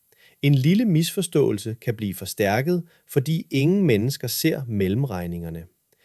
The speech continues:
Det er governance, ikke science fiction. Dansk handling. Lav en oversigt over alle steder, hvor en A I-agent kan sende noget videre til et andet system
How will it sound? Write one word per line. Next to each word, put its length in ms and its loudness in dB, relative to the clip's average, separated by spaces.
Det 140 8
er 40 4
governance, 720 2
ikke 360 0
science 420 -4
fiction. 360 -10
Dansk 420 4
handling. 500 -4
Lav 260 4
en 140 2
oversigt 640 2
over 300 2
alle 260 2
steder, 460 0
hvor 200 4
en 140 0
A 120 4
I-agent 760 -2
kan 120 -6
sende 280 -2
noget 360 0
videre 420 2
til 180 -4
et 120 -4
andet 260 0
system 500 0